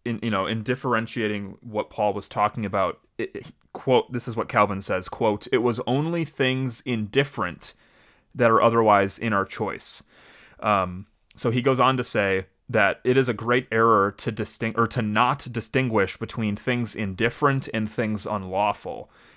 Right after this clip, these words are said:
Meaning, like, there are certain things that are sinful, that are, are, that are unlawful, and then there are other things that are, you know, cultural practices, that are opinions, that are, um, somewhat subjective. Those are things indifferent. So, like, we would do well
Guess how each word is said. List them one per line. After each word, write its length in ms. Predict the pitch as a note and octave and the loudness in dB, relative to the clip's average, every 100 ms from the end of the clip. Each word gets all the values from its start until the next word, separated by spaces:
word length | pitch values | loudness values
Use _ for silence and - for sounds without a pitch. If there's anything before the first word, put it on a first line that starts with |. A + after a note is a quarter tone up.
| - | -8
Meaning, 280 | A#2+ C3+ B2 | -2 0 0
like, 160 | G#2+ G2 | 0 0
there 140 | A#2+ | 2
are 60 | A2+ | 2
certain 280 | - B2 | 2 0
things 240 | B2 A2+ G#2 | -2 -4 -4
that 80 | - | -2
are 160 | G#2+ | -4
sinful, 440 | - G#2 F#2+ G2+ G2 | -2 -8 -8 -8 -6
that 100 | G2 | -4
are, 100 | G2 | 0
are, 240 | G#2+ G#2+ | 2 0
that 220 | - G#2 - | 0 -4 -2
are 380 | G2+ A2 A2+ A2 | 2 6 6 4
unlawful, 720 | G#2 F#2+ G2 G2+ G2+ F2+ F#2+ _ _ | -2 -2 -2 -2 -6 -6 -8 _ _
and 160 | A2+ A#2+ | -4 0
then 160 | A#2 | 2
there 220 | A2+ G#2+ G2+ | 4 4 4
are 180 | G2+ | 4
other 240 | D#3 F#3 D3 | 4 4 2
things 460 | - G#2+ G2+ G2 | 2 -2 -2 -4
that 100 | G#2 | -2
are, 240 | G2+ G2 G2 | 2 2 0
you 120 | G#2 | -2
know, 120 | F#2+ | -6
cultural 540 | - - C#3 - C#3 B2+ | -6 0 0 2 -2 0
practices, 960 | - B2 - A2 - G#2 F#2 F2+ F2+ | 2 0 2 -6 -4 -4 -4 -6 -4
that 120 | G#2 | -2
are 140 | G#2 G#2 | 0 0
opinions, 840 | A2 - B2 A#2+ G#2 F#2 F#2 - | 0 -2 -2 0 -2 -4 -8 -4
that 140 | G#2+ | 0
are, 380 | G2+ G2 G2 G2 _ - - - | 2 4 2 0 _ -20 -20 -14
um, 300 | G#2 G#2 G2+ | -2 0 0
somewhat 360 | G#2 A#2+ A#2+ B2 | 0 0 2 2
subjective. 720 | - A#2 B2 A2+ - F2 E2+ | 0 0 0 0 0 -6 -4
Those 180 | A2 C#3+ | 0 2
are 80 | E3+ | 0
things 320 | - C#3+ B2 | 0 -2 0
indifferent. 600 | A#2 G2+ A2+ - D2 C#2 - | -2 -2 -4 -6 -12 -14 -10
So, 180 | - A#2 | -2 2
like, 200 | G#2+ G#2+ | 0 0
we 180 | A2+ | -4
would 220 | D#3 E3+ B2+ | 0 0 0
do 160 | C3 | -2
well 580 | A2+ G2 F#2 G2+ C#3+ E3 | -2 -2 0 2 0 -4